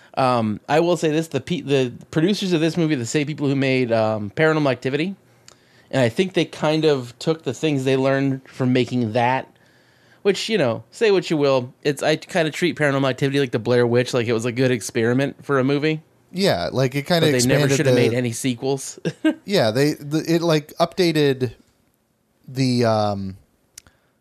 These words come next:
Speaker 2: the found footage movie for its era.
Speaker 1: Definitely.
Speaker 2: And it, and in doing so, it was a success.
Speaker 1: Yep, but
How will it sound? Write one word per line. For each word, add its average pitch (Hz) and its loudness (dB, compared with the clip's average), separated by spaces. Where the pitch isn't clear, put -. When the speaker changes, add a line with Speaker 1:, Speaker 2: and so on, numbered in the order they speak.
Speaker 2:
the 131 -2
found 131 2
footage 120 2
movie 107 0
for 107 0
its 98 -4
era. 92 -6
Speaker 1:
Definitely. 185 2
Speaker 2:
And 156 2
it, 151 0
and 165 0
in 156 2
doing 156 2
so, 131 0
it 120 -2
was 107 -2
a - -2
success. - -4
Speaker 1:
Yep, 139 -2
but 139 -4